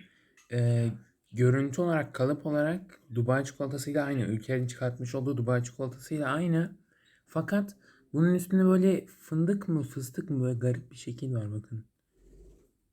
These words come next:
Net bir şekilde gösteremiyorum ama gördüğünüz gibi garip bir şekil var. Bir de paketi açtığım gibi buram buram fındık koktu. Şimdi şöyle bir parça koparacağım. Evet, bir parça kopardım.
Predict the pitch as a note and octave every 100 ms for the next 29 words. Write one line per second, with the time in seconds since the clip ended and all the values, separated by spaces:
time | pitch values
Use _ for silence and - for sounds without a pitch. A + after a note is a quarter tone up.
0 | - A2+ A#2+ A#2+ B2 B2 C3 C3 B2+ B2
1 | - D3 D3+ C#3 D3 C#3+ G3 - _ -
2 | - - C3+ C#3+ F#3+ F#3 D3+ A#2 A#2 C#3+
3 | D#3+ E3+ - F3 G3 F#3+ G#3 - - -
4 | _ _ A#2 C3 E3 D#3 - - _ -
5 | A#2+ C#3 C#3 B2 C3+ - - D#3+ D3 C#3
6 | C3 A#2 A2 B2+ D3+ D#3+ C#3 C3 C#3 B2+
7 | A#2+ B2+ B2 A#2+ - A2 - - C#3 -
8 | _ _ _ _ _ _ - C#3+ D#3 E3
9 | D3 - _ _ - D3+ D3+ D#3 D3+ D#3
10 | D3+ - C3 D3 D3 C#3 C3 - - -
11 | - - _ _ - - - - A2+ G#2
12 | - G#2 C3 A#2+ A#2+ A#2+ B2 A#2+ A#2+ D#3